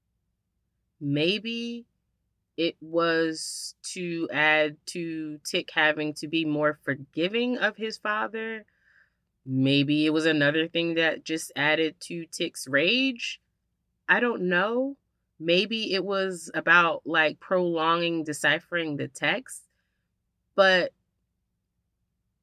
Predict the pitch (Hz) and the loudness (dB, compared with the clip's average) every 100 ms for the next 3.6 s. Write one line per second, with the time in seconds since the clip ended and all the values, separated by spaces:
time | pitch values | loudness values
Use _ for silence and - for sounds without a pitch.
0 | _ _ _ _ - - - - 233 190 | _ _ _ _ -12 -10 -8 -2 -2 -2
1 | - 269 170 131 - - - 151 139 135 | 2 6 6 6 -2 -8 2 4 4 2
2 | 131 131 147 196 165 208 220 185 - - | 0 -4 -6 -4 -4 -2 2 2 0 -8
3 | - 160 151 147 147 | 0 4 4 2 -2